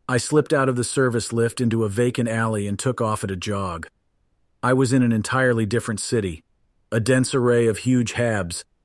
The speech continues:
manufactories, and commerce extended from the light gray plascrete floors to a false sky hundreds of feet above. The huge structures divided the landscape, while avenues, bridges, and ramps tried in vain to connect it all.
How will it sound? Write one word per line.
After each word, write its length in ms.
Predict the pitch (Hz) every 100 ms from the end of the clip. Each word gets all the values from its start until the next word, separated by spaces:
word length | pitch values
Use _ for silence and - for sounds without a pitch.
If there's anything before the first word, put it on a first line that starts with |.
| _
manufactories, 920 | 127 131 135 117 135 120 - 110 101
and 160 | 107 104
commerce 480 | - 131 117 98 -
extended 560 | 104 - 135 123 107
from 160 | 92 110
the 100 | 104
light 300 | 104 113 117
gray 220 | 120 110
plascrete 580 | 101 113 101 - 113 107
floors 480 | - 113 107 101 - _ _ _
to 140 | - 123
a 40 |
false 340 | 107 139 127 110
sky 440 | - 131 113 98
hundreds 420 | 90 117 107 98
of 80 | 98
feet 200 | - 104
above. 440 | 95 101 90 80 _ _ _ _ _ _ _ -
The 100 | 117
huge 300 | 139 156 135
structures 540 | - 147 131 - 110
divided 460 | - 104 120 123 117
the 80 | 110
landscape, 640 | 113 117 117 - 101 92 - _ _
while 180 | - 113
avenues, 460 | 127 127 123 117 98
bridges, 460 | 101 127 110 110
and 160 | 107 101
ramps 340 | 113 107 98
tried 300 | - 123 117
in 120 | 113 101
vain 280 | 113 107 90
to 60 |
connect 360 | 87 104 107 -
it 100 | 82
all. 260 | 82 78